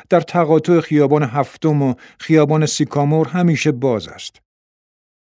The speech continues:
پولی که آن مغازه‌های پر زرق و برق بابت فقط یک کیف طلب می‌کنند، با موجودی من که ذره ذره ته می‌کشد، اصلاً جور در نمی‌آید.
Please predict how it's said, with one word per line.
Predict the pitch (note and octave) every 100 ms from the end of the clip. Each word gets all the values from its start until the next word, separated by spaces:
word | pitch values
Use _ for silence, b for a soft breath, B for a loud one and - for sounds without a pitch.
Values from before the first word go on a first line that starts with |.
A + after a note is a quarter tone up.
| _
پولی | - C#4 A3+
که | F3
آن | D#3+
مغازه‌های | E3 D#3+ C#3+ C3 C3 C#3+
پر | D#3 D#3 D3
زرق | C3 C3+ B2+
و | C3+
برق | C#3+ D3+ D3 b b b -
بابت | F3 G3 G#3
فقط | - E3 F#3 F#3
یک | F#3 G3 -
کیف | - G3+ G#3 -
طلب | D3+ C3+ A#2
می‌کنند، | A#2+ G#2+ A#2+ C3+ D3+ C#3 _ _ _ B B -
با | D#3
موجودی | D#3+ D#3+ C3 D3+ C3+ F3+ E3+
من | C#3+ C#3 C#3 D3 _ _ _ _
که | A#3+
ذره | G3 G3 F3+ G3 G3+
ذره | E3 B2+ C3
ته | B2+ D3+ A#2 C3
می‌کشد، | C3 C3 G#2+ C3+ C#3+ B B -
اصلاً | E3+ G3 G3+
جور | E3+ D3+ F3+
در | D#3 D3+
نمی‌آید. | D3 C3+ G#2 - - _